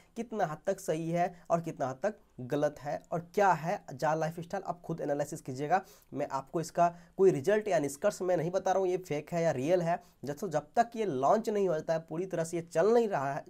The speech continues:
चल नहीं पा-, चलता नहीं है, तब तक इसके बारे में कुछ भी कहना कठिन है, राइट? तो आज मैं थोड़ा बहुत इसका ओवरव्यू देने वाला हूँ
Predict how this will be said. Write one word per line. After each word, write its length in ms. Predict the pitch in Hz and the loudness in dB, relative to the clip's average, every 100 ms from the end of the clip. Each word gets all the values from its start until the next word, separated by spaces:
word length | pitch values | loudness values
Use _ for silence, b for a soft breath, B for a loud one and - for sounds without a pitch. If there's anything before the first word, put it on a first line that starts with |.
| 170 | -2
चल 160 | 175 | 2
नहीं 140 | 202 220 | 2 0
पा-, 200 | - 151 - - | -4 -6 -6 -2
चलता 300 | 165 233 220 | 0 2 2
नहीं 140 | 160 | 2
है, 120 | 190 B B B 202 | -2 B B B 0
तब 160 | 202 294 | 0 -4
तक 160 | 294 | -10
इसके 280 | 185 - 247 | -10 -4 2
बारे 240 | 208 156 | 4 4
में 180 | 156 196 220 B - | 4 -2 -4 B -10
कुछ 200 | 196 170 | -8 -6
भी 180 | 170 220 | -4 -4
कहना 500 | 147 127 131 214 - b b b b _ _ _ - | -4 -4 -2 -4 -4 b b b b _ _ _ 0
कठिन 320 | 170 185 143 | 2 2 -2
है, 180 | 101 - _ _ - | -6 -12 _ _ -4
राइट? 240 | 180 196 - b b - | -2 -2 -8 b b -2
तो 240 | 214 - - | -2 -2 -4
आज 220 | 220 214 | 0 0
मैं 140 | 247 262 | 0 0
थोड़ा 200 | 190 185 | 4 4
बहुत 160 | 180 | 4
इसका 200 | 170 - | 0 0
ओवरव्यू 360 | - 147 190 202 | 2 4 4 4
देने 200 | 170 170 | 2 4
वाला 160 | 160 156 | 4 2
हूँ 140 | 165 | -2